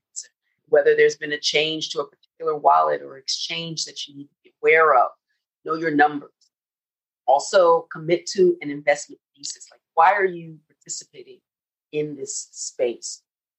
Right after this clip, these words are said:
If you get clear and defined goals and a framework for why you are, are participating in a crypto asset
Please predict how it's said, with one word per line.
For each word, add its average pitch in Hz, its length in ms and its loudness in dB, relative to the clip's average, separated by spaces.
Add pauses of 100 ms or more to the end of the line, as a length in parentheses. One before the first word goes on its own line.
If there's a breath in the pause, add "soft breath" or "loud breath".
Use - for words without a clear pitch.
(140)
If 170 180 -2
you 175 120 -2
get 170 340 2
clear 190 520 4
and 160 200 -6
defined 151 1000 0 (520)
goals 151 880 0 (220)
and 180 160 4
a 131 100 0 (200)
framework 160 520 2 (120)
for 151 100 -10
why 147 380 4
you 160 120 -10
are, 147 220 -4 (120)
are 143 320 0
participating 147 840 -12
in 139 340 -16 (680)
a 147 60 -2
crypto 147 560 2
asset 147 480 0